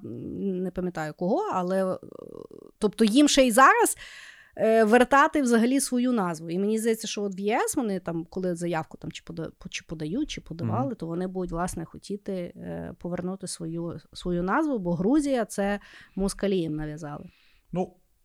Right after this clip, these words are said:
Speaker 2: я не знаю, чи вони зараз це подадуть, тому що, мені здається, в них дуже проросійська влада зараз,
Speaker 1: Та-да.
Speaker 2: максимально проросійська,
Speaker 1: Ну.
Speaker 2: тому хз,
Speaker 1: Да.
Speaker 2: чи вони спро-, зможуть. Але, ну, удачі, звичайно.
Speaker 1: Ну, чи Є С їх почало так називали. О, країна картвелів.
Speaker 2: Карт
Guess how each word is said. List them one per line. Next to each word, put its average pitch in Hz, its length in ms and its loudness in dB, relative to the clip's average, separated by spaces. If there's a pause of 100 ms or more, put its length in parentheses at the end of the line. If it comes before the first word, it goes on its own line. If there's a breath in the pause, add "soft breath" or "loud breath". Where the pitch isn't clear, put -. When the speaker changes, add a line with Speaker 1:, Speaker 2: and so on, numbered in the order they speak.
(140)
Speaker 2:
я 120 300 2
не 110 140 2
знаю, 113 300 0
чи - 180 -10
вони 95 260 -2
зараз 90 300 -6
це 101 140 -8
подадуть, 90 520 -4
тому 95 160 -4
що, - 180 -6
мені 107 200 0
здається, 98 400 -2
в 95 40 -2
них 95 160 0
дуже 98 440 0
проросійська 85 720 -6
влада 101 400 -2
зараз, 78 280 -6
Speaker 1:
Та-да. 160 120 -2
Speaker 2:
максимально 175 540 -4
проросійська, 78 680 -6
Speaker 1:
Ну. 87 180 -6
Speaker 2:
тому 87 320 -10
хз, 92 260 -8
Speaker 1:
Да. 85 120 -6
Speaker 2:
чи - 180 -14
вони 76 180 -12
спро-, - 400 -12
зможуть. 78 460 -10
Але, 104 320 -2
ну, 92 360 -4 (140)
удачі, 113 500 0
звичайно. 113 380 2
Speaker 1:
Ну, 311 60 6
чи 302 100 6
Є 294 220 8 (200)
С - 100 0
їх 196 100 0
почало 170 400 -4
так - 180 -10
називали. 160 460 -8
О, 165 140 -4
країна 269 480 4
картвелів. 156 640 -4 (840)
Speaker 2:
Карт 98 220 -2